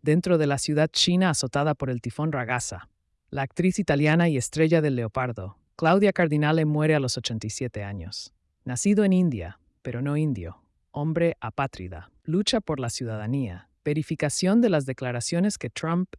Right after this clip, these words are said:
hizo sobre el autismo. El levantamiento de la generación Z en Asia muestra que las redes sociales son una espada de doble filo. Kimmel no se guarda nada al enviar un mensaje desafiante a Trump.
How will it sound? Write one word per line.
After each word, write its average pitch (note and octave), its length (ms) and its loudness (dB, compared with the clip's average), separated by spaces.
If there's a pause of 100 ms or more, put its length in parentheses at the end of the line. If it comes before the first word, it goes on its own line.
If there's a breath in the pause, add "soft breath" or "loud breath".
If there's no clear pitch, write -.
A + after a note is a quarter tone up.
hizo D#3+ 320 -4
sobre A#2+ 320 -6
el G#2+ 80 -8
autismo. G#2 680 -8 (280)
El D3 140 -4
levantamiento D3+ 760 2
de D3+ 80 2
la C3 100 -2
generación C3 540 -4
Z C#3 280 -4
en B2+ 120 -2
Asia F#3 480 0 (280 soft breath)
muestra F3+ 460 2
que D3+ 140 -2
las B2 180 -2
redes E3+ 340 4
sociales D#3 540 0
son D3+ 160 -2
una D3+ 160 0
espada C#3+ 500 0
de A2+ 120 -6
doble A2 260 -8
filo. - 540 -14 (260)
Kimmel F3 400 4
no E3+ 140 4
se F#3 140 0
guarda E3 340 4
nada D#3+ 320 2
al C#3 100 2
enviar C3 320 -2
un D#3 100 0
mensaje D3 480 -2
desafiante D3 760 -4
a A2 80 -8
Trump. G2+ 400 -10